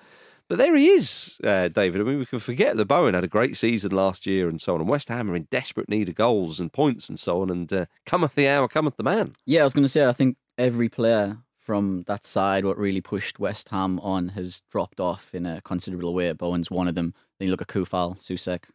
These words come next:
Speaker 2: You know,
Speaker 1: Mm-hmm.
Speaker 2: there's a lot of them in there as well. I don't think Rice has. I think Rice has actually been very good, um, throughout this.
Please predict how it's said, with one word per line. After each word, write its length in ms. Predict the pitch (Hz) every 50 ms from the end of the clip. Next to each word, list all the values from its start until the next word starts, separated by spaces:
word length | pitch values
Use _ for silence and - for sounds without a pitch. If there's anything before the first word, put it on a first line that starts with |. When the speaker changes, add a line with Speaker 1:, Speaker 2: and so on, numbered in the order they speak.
| _ _ -
Speaker 2:
You 60 | 90
know, 80 | 92 92
Speaker 1:
Mm-hmm. 80 | 90
Speaker 2:
there's 80 | 85 92
a 40 | 92
lot 200 | 101 101 92 98
of 60 | 87
them 120 | 95 92 90
in 80 | 90
there 180 | 90 87 87 87
as 120 | 85 -
well. 160 | 98 90 90
I 20 | 95
don't 120 | 117 120 113
think 100 | 95 92
Rice 240 | 92 87 82 -
has. 160 | - 85 82 90
I 60 | 87
think 120 | 95 87
Rice 240 | - 87 85 85 -
has 120 | 87 85
actually 260 | 82 80 - - 76 76
been 180 | 82 85 85
very 220 | 82 85 82 85 87
good, 240 | - 90 92 90 - _ _ _ _ _ _ _
um, 340 | - 95 92 92 90 87 - - _ _ _ -
throughout 300 | 98 98 92 90 90 -
this. 240 | 85 80 - -